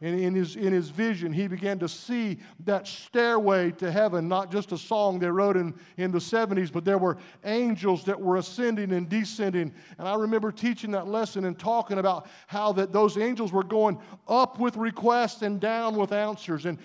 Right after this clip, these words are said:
and Jacob saw what was going on. There's really, there's really a spiritual realm, and sometimes if we're not careful, we can take all of this for granted. But you, you and I have got to understand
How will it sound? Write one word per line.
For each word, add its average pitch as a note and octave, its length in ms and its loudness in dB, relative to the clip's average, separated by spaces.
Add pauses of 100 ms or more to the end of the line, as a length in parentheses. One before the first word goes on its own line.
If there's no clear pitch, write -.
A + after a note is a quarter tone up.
(120)
and F3+ 140 -2
Jacob A3 440 0
saw B3 400 2
what G#3 160 0
was G3 140 0
going G#3+ 160 0
on. F#3+ 100 0
There's G#3 180 -2
really, B3+ 440 2 (200)
there's A3 220 -2
really C4+ 480 2
a G#3+ 80 4
spiritual A#3+ 600 -2
realm, G#3 360 0
and F#3 100 -4
sometimes A3 480 -2
if F#3+ 60 -4
we're A3 120 2
not G3+ 220 -4
careful, G#3+ 420 0 (220)
we A#3 140 0
can G3+ 180 -4
take A3 340 -4
all A#3 280 2
of G3 120 2
this G#3+ 180 -4
for G3+ 160 -2
granted. G3 540 -2 (280)
But F#3 160 -2
you, G#3+ 200 2 (180)
you C#4 260 6
and B3 100 4
I A3 180 2
have F#3+ 120 -2
got G#3+ 220 2
to G3+ 120 -4
understand G#3 600 -2